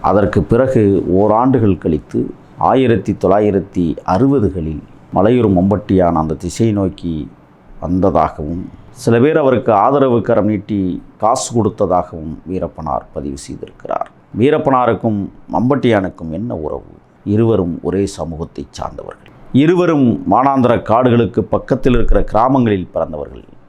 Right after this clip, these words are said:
இவர் செங்கப்பாடி கோபிநத்தத்தில் பிறந்தவர், அவர் மேச்சேரிக்கு பக்கத்திலே மெய்க்காரனூரில் பிறந்தவர். மேச்சேரியிலிருந்து மேற்கு நோக்கி இருக்கிற கிராம காடுகளில் பதுங்கி வாழ்ந்தவர் மலையூர் மம்பட்டியான். வீரப்பனார் ஒகனைக்கலில் தொடங்கி கேரளா வரை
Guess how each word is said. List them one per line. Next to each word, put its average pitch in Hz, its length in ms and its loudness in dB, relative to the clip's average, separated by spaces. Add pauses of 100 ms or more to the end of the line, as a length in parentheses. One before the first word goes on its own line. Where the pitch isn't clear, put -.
(300)
இவர் 90 260 -8
செங்கப்பாடி 104 720 0
கோபிநத்தத்தில் 85 680 -4
பிறந்தவர், 69 480 -10 (400)
அவர் 87 300 0
மேச்சேரிக்கு 95 680 -2
பக்கத்திலே 82 580 -6
மெய்க்காரனூரில் 76 760 -6
பிறந்தவர். 65 440 -14 (300)
மேச்சேரியிலிருந்து 156 760 2
மேற்கு 139 320 2
நோக்கி 143 260 0
இருக்கிற 127 720 2
கிராம 139 380 2
காடுகளில் 120 680 0
பதுங்கி 120 320 2
வாழ்ந்தவர் 101 500 0
மலையூர் 95 340 -8
மம்பட்டியான். 80 680 -12 (200)
வீரப்பனார் 85 640 -2 (260)
ஒகனைக்கலில் 104 720 0
தொடங்கி 92 600 -2 (720)
கேரளா 135 440 2
வரை 110 500 0